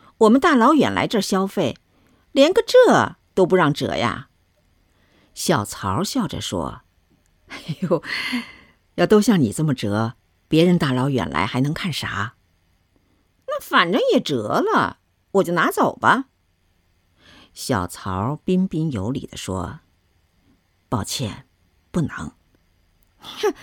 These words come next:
还给你能咋着？也安不回去。”“要是让你拿走，其他人看了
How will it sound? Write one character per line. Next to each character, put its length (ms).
还 340
给 80
你 80
能 140
咋 220
着？ 240
也 120
安 180
不 80
回 180
去。 380
”“要 180
是 140
让 160
你 100
拿 200
走， 400
其 200
他 180
人 160
看 300
了 180